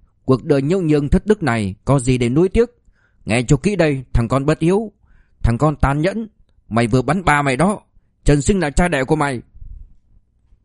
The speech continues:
Bao Hoàng trừng mắt, bước tới túm máu nơi ngực ông Năm, đôi tròng từ hai con đốc lôi ra khỏi khung mắt, Chiếu xoáy vào người đối diện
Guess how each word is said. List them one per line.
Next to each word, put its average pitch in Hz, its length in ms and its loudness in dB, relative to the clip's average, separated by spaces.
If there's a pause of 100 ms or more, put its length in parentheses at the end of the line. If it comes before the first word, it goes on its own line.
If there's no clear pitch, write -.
(360)
Bao 117 240 0
Hoàng 104 180 0
trừng 98 240 -2
mắt, 123 160 -4 (420)
bước 117 200 0
tới 120 220 0
túm 127 260 0
máu 127 260 -2
nơi 123 300 0
ngực 120 200 -2
ông 160 160 -2
Năm, 147 280 -6 (340)
đôi 120 180 2
tròng 107 300 -2
từ 110 180 -2
hai 117 160 -2
con 123 160 -2
đốc 156 180 -2
lôi 127 180 4
ra 165 120 0
khỏi 107 240 -2
khung 135 220 -2
mắt, 151 180 -4 (380)
Chiếu 131 180 2
xoáy 143 200 0
vào 175 140 2
người 117 180 0
đối 139 180 2
diện 110 260 -2